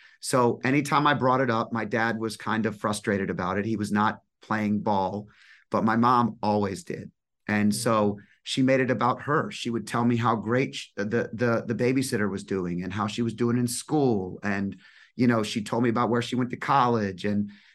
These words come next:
Speaker 1: you know, all these things. My mom made it about exactly who it was about.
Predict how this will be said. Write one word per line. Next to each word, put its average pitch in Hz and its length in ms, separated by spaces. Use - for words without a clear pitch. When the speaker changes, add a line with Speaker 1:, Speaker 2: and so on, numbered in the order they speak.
Speaker 1:
you 147 80
know, 139 200
all 160 260
these 170 240
things. 127 320
My 127 140
mom 151 340
made 147 180
it 139 80
about 117 220
exactly 127 500
who 120 200
it - 100
was 104 160
about. 95 460